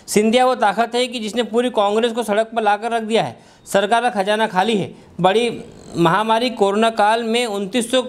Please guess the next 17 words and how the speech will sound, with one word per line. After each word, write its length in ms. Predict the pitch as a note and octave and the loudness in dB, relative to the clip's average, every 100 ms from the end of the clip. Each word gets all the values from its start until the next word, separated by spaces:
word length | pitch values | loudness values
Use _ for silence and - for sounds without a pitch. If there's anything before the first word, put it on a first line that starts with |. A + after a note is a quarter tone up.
| - - | -8 0
करोड़ 300 | G#3 A3+ A3 A3+ - - | 2 2 0 -4 -20 -4
फसल 240 | G3 G#3 A#3 | 0 2 2
बीमा 240 | A3 A#3 | 2 0
माफ 260 | A3 A3 A3+ | 0 0 -2
किया 160 | B3 A3+ | -2 -2
है। 180 | D#3+ - _ _ _ _ - | -2 -14 _ _ _ _ -4
इंदौर 360 | F#3+ A3 A#3+ B3 | 0 4 4 2
से 120 | A#3+ | 0
ब्यूरो 200 | G3+ G#3+ | 0 2
राकेश 240 | G3 G3+ | 0 -2
सच्चा 220 | G3+ G#3 A3+ | -6 -4 -2
के 60 | |
साथ 200 | A3+ A3+ | 0 -2
मंथन 300 | G#3 F#3+ A3 | -4 -4 -2
सेन 200 | G#3 G#3+ | 0 0
की 60 | G#3+ | 0
रिपोर्ट। 280 | F#3 C#3 | 0 -2